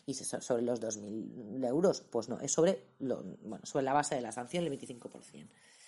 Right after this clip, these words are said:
Y, eh, responden ambos, o sea, responden tanto el que, el que paga como el que factura,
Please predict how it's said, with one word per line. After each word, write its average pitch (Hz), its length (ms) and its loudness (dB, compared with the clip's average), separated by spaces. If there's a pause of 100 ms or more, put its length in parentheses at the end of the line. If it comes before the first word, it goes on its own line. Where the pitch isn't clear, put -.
(360)
Y, 254 400 2
eh, 160 360 4
responden 151 500 -2
ambos, 202 420 2
o 185 40 -4
sea, 139 100 -2
responden 127 560 -8
tanto 123 460 -6
el 120 180 -8
que, 110 200 -4 (1080)
el 127 160 -4
que 120 120 -2
paga 120 260 0
como 107 140 -6
el - 60 -8
que - 80 -6
factura, 156 640 4